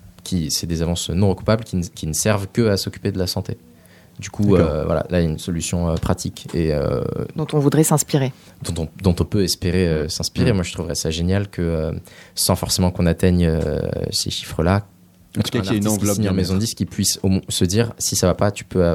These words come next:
Speaker 1: avoir accès à, à cette enveloppe, par exemple, parce que le, c'est aussi la clé, euh, c'est aussi parfois la clé du problème. J'avais échangé un peu avec, euh, euh,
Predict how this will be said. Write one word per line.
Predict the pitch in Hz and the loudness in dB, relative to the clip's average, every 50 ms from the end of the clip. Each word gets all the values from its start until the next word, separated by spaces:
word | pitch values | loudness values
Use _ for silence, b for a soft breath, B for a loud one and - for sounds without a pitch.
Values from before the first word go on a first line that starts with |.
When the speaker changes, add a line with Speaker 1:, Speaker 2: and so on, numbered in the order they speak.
| - | 0
Speaker 1:
avoir | - 87 82 87 82 | -2 -2 -2 0 0
accès | 82 82 - - 107 95 | 0 0 0 0 2 2
à, | 90 85 82 80 - - - - - | 2 2 0 -2 -2 -4 -6 -4 -4
à | 87 | -2
cette | - - - | -2 0 0
enveloppe, | - 90 87 87 - | 0 2 2 0 0
par | - 87 | 0 -2
exemple, | 82 85 82 - | -2 -2 -4 -6
parce | - - | -6 -6
que | - | -2
le, | 78 - - - - - - | 0 0 0 0 0 -2 -2
c'est | - - 85 | -2 0 0
aussi | 85 - - - | 0 0 0 0
la | 87 80 | 0 -2
clé, | - - - 107 98 95 | -2 -2 0 2 4 4
euh, | 90 85 - - B B B B B B B B B B B B B B _ _ - _ - | 4 2 0 -2 B B B B B B B B B B B B B B _ _ -18 _ -4
c'est | - - 95 | 0 0 0
aussi | 87 - - | 0 0 0
parfois | 95 90 - - 92 | 0 0 2 2 2
la | 90 | 2
clé | - - 98 | 2 0 -2
du | 90 - | -4 0
problème. | - 117 110 104 | 2 2 2 4
J'avais | 95 98 90 95 | 4 4 4 4
échangé | 92 - - 95 95 101 | 2 4 2 2 2 2
un | 95 | 0
peu | - - | 0 -2
avec, | 95 95 92 - - | -2 -4 -4 -4 -4
euh, | 85 82 82 82 87 - - - B B B B B B B - - | -4 -2 -2 -2 -2 -4 -4 -6 B B B B B B B -6 -6
euh, | - | -4